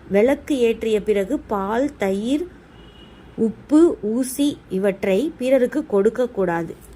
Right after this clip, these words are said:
விருந்தினர் போன பிறகு வீட்டை கழுவி சுத்தப்படுத்தக்கூடாது. கோலமிட்ட வீட்டில் திருமகள்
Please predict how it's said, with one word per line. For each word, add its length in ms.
விருந்தினர் 720
போன 320
பிறகு 520
வீட்டை 460
கழுவி 500
சுத்தப்படுத்தக்கூடாது. 1400
கோலமிட்ட 640
வீட்டில் 520
திருமகள் 600